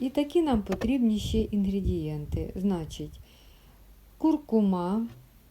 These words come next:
ванілін і дріжджі.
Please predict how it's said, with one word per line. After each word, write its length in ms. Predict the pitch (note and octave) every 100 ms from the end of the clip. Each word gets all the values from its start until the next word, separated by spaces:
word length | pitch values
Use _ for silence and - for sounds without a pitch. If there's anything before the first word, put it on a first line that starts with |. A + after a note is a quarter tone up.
| - - - -
ванілін 960 | G#3+ D4+ D#4+ A#3+ G3+ F3+ G3 G#3+ A#3 A#3 - - - - - - -
і 320 | A#3+ C4+ C#4 - - _ _ _ _ - - - -
дріжджі. 800 | F#3 A3 G3 D#3+ D3+ D#3 E3+